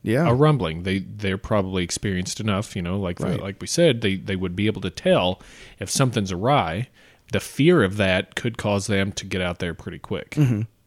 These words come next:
Speaker 1: That's a real concern. It's sort of mundane.
Speaker 2: Mm-hmm.
Speaker 1: Things that work against that,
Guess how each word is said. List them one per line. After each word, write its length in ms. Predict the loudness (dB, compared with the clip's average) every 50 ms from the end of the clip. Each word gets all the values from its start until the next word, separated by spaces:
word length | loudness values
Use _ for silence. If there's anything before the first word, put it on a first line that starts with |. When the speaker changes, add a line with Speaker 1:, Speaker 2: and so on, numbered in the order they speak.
| _ _ 2
Speaker 1:
That's 220 | 2 2 2 0
a 60 | -2
real 320 | -2 0 0 2 2 2 2
concern. 680 | 0 -2 -2 0 2 2 2 2 2 0 0 -2 -6 _ -8
It's 160 | -6 -4 -4
sort 240 | -2 0 2 2 2
of 80 | 4 4
mundane. 580 | 2 2 2 2 0 0 0 0 0 -2 -4 -6 _ _ _ _ -12
Speaker 2:
Mm-hmm. 220 | -10 -8 -8 -8 -10 -12 -14 _ _
Speaker 1:
Things 300 | _ 0 2 2 2 4
that 120 | 2 2 2
work 200 | 2 0 0 0
against 400 | -2 0 2 2 2 2 0 0
that, 340 | 0 2 2 0 -2 -6